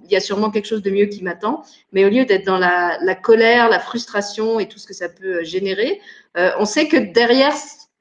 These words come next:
cet obstacle apparent, cette montagne apparente, il y a tout un panorama, tout un paysage qui se déroule,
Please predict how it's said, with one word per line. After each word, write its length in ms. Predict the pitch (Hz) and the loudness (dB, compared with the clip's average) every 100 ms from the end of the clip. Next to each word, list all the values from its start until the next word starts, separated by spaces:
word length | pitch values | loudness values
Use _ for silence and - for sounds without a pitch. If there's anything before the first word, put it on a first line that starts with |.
| _ | _
cet 280 | - 208 233 | -4 0 0
obstacle 400 | 226 247 226 190 | 0 -2 0 -2
apparent, 340 | 190 185 247 | -2 -2 -2
cette 220 | 277 - | -4 -4
montagne 360 | 214 214 240 220 | -6 -2 -2 -2
apparente, 460 | 185 180 208 330 - - _ _ | -2 -6 -4 -4 -6 -20 _ _
il 60 | |
y 60 | 214 | 0
a 100 | 269 | 0
tout 240 | - 320 277 | 0 -2 0
un 100 | 226 | -2
panorama, 720 | - 262 254 208 196 202 302 | 2 4 4 4 4 2 0
tout 120 | - - | -4 -4
un 120 | 190 | -6
paysage 480 | - 233 226 226 - | -4 -2 -2 -4 -8
qui 100 | 202 | -8
se 60 | |
déroule, 460 | - 185 226 359 - | -4 -2 0 -2 -2